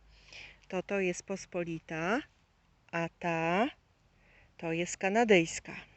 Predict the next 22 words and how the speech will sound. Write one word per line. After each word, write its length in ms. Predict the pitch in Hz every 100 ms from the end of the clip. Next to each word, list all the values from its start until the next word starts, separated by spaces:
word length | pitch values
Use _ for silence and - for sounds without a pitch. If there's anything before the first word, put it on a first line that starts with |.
| - _ - - _ _ - - - - _ _ -
Mam 220 | 185 185
nadzieję, 420 | 185 175 185 180
że 160 | 180 180
widać. 580 | 165 147 170 - - - - - - - -
To 100 | -
jest 220 | 202 196
kanadyjska, 920 | - 185 180 170 165 160 - 175 180 214
c-, 120 | -
którą 320 | - 190 185
teraz 320 | 185 185 185
macham, 480 | 180 170 - 180 208 381 - - _ -
a 160 | 160 156 -
to 280 | 180 196
jest 380 | 190 175 170 -
nawłoć 500 | 220 220 190 185 -
pospolita. 720 | - 185 - 180 180 180 175 147 - - - - - - _ - - - - - - - - - _ -
Nasza, 560 | 202 214 - 202 190
że 140 | 185 185
tak 180 | 185
powiem, 420 | - 214 196 185 180
rodzima 520 | 180 175 226 208 180
nawłoć 680 | 175 170 165 165 - -